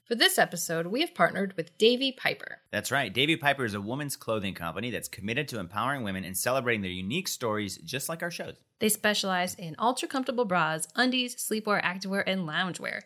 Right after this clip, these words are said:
Speaker 1: And let me tell you, since I've started working from home, whether I'm working or relaxing, loungewear is pretty much all I'm rocking. I got myself a pair of the Everyday Lounge joggers, super soft, super lightweight, perfect for sitting back with a glass of wine to watch a show or sitting at my desk to edit the podcast.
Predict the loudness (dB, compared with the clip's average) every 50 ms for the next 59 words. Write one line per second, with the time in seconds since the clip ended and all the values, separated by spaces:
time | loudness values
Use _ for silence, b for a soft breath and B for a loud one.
0 | b b -2 0 2 4 4 4 4 4 4 4 2 -2 -4 -6 -6 -2 0 0
1 | 2 4 4 4 4 6 6 4 4 4 2 0 0 2 2 0 0 -2 -6 -8
2 | -6 -4 -2 0 0 0 2 2 2 2 2 2 2 0 0 2 0 0 0 0
3 | 0 0 0 0 0 -2 -4 -4 -6 -8 -8 -8 -6 -4 -2 0 0 0 -2 -2
4 | -2 -4 -4 -6 -4 -2 -2 -2 0 0 -2 0 0 0 2 2 2 0 0 -2
5 | -4 -6 -8 -12 -14 _ _ _ 0 4 4 6 6 4 4 2 2 0 0 0
6 | 2 4 4 4 4 2 2 4 4 4 4 4 4 4 6 6 6 6 4 4
7 | 4 4 4 4 2 0 -2 -2 0 0 2 2 2 2 0 -2 0 2 4 4
8 | 4 2 0 -2 -2 0 0 0 2 2 2 0 0 0 0 0 -2 -2 -2 -2
9 | 0 -2 -2 0 0 0 0 0 0 0 -2 -2 -4 -6 -6 -6 -8 -4 2 4
10 | 4 4 4 0 -2 -2 0 0 0 0 0 0 2 2 2 2 0 -2 -2 0
11 | 0 2 2 0 0 2 2 2 2 2 0 -2 -2 0 0 2 2 0 0 0
12 | 0 0 0 -2 -2 -4 -4 -2 -2 0 0 -2 -2 -2 -2 -4 -4 -6 -12 -16
13 | -16 -16 -16 -14